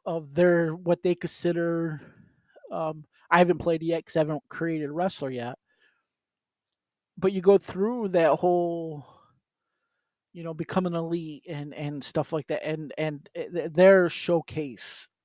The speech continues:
format. Um, and I haven't done it yet. As far as that, I've been having fun just already established wrestlers playing in it. Um, I haven't done online. I don't play online.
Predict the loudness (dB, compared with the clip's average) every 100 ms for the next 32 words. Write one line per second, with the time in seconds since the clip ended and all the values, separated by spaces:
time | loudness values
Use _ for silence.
0 | _ _ -6 -6 -6 -10 -16 _ _ _
1 | _ _ -2 0 -2 -4 -6 -6 -8 -8
2 | -2 0 0 0 0 0 0 -2 _ _
3 | _ _ _ _ _ _ _ _ _ _
4 | _ _ _ _ -8 4 6 6 2 0
5 | 0 -4 -8 -8 -4 -6 -6 -8 -2 0
6 | 0 2 2 4 2 -2 -4 _ _ _
7 | _ _ _ _ _ _ _ _ _ _
8 | _ _ 4 6 6 4 -4 -8 -6 -2
9 | 0 0 -2 -4 -6 -6 -6 -6 -8 -8
10 | -8 -8 -8 -8 -10 -12 _ _ _ _
11 | _ _ _ _ -10 -2 0 2 2 4
12 | 6 4 4 2 2 2 0 0 -2 0
13 | 0 -4 -6 -6 -6 -8